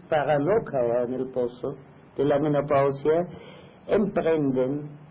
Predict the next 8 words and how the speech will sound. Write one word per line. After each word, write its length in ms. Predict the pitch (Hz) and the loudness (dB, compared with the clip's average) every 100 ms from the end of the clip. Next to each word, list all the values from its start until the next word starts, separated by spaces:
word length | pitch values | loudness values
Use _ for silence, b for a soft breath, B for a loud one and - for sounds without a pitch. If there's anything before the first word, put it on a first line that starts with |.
| - | -8
estudios, 800 | 143 - 165 151 143 151 175 - | -8 -6 -4 -2 0 0 0 -2
yo 80 | 233 | -2
hablo 280 | 143 156 | 0 0
de 80 | 135 | 0
clase 320 | 123 127 - | -2 -4 -2
media 280 | 131 123 120 | -2 -2 -4
desde 300 | 117 123 - | -6 -10 -8
ya, 140 | 135 | -6